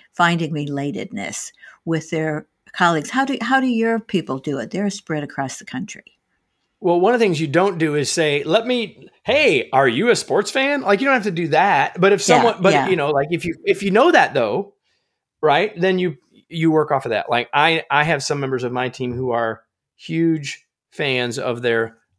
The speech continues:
Speaker 2: alma maters in football, basketball, or more. And so I make it a point, now I happen to like college football and college basketball as well, but I hap-, I make it a point of knowing how their teams are doing,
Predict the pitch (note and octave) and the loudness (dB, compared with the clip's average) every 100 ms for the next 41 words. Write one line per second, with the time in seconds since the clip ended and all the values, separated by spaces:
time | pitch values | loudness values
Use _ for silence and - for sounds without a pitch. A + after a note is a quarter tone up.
0 | _ A#2 A#2 A2 G#2 G2 F2 - - A2 | _ -4 -2 -2 -2 -2 -8 -14 -16 -10
1 | G#2+ G#2 C3+ A#2+ A#2+ A2+ A2 A#2 A2 A2 | -10 -6 -6 -4 -2 -2 -2 -6 -6 -6
2 | - A2+ G2+ G2+ G#2+ G#2 _ A2 G#2 G#2 | -8 -10 -8 -6 -6 -8 _ -10 -8 -6
3 | G2+ G2 _ - - _ _ B2+ B2 A#2+ | -8 -10 _ -20 -20 _ _ -4 -2 -2
4 | A2+ _ - - C3 A#2+ - _ A#2+ D3 | -6 _ -8 -2 0 -2 -6 _ -2 -2
5 | D#3 C3+ B2+ A#2 D3 C#3+ A2+ A2 A2 G#2 | -4 -6 -6 -8 -8 -8 -8 -6 -6 -6
6 | A2 A2 G2+ A2 G#2+ G#2+ - - A2 G#2+ | -6 -8 -10 -8 -6 -6 -10 -6 -6 -4
7 | G#2+ - G#2+ G#2+ G#2+ G#2 G2+ - A2 - | -10 -8 -8 -8 -10 -10 -10 -10 -10 -12
8 | A#2 G2+ F#2+ B2+ D#3 E3+ A#2 - - - | -8 -6 -6 -6 -6 -6 -8 -14 -20 -4
9 | D3 G3+ - - D3 F#3 D3 B2+ F#3 F3+ | 0 0 -2 -4 -2 0 -2 -4 -4 -4
10 | B2 C3 F#3+ D#3 F#2 _ _ _ - D3 | -4 -2 -2 -2 -8 _ _ _ 0 2
11 | C#3 B2+ C3 A#2+ A2+ A#2 G#2 | 2 -2 -6 -8 -8 -6 -6